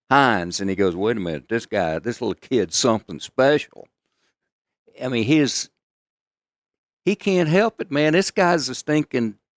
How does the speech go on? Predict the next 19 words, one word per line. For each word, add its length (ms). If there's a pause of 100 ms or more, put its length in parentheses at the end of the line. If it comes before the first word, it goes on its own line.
genius. 840
I 60
mean, 160
he 140
might 280
not 220
have 240
the 100
I 140
Q 320
of 80
a 60
genius, 280
but 140
he's, 360 (280)
he, 140
he 160
attracts 500
people. 480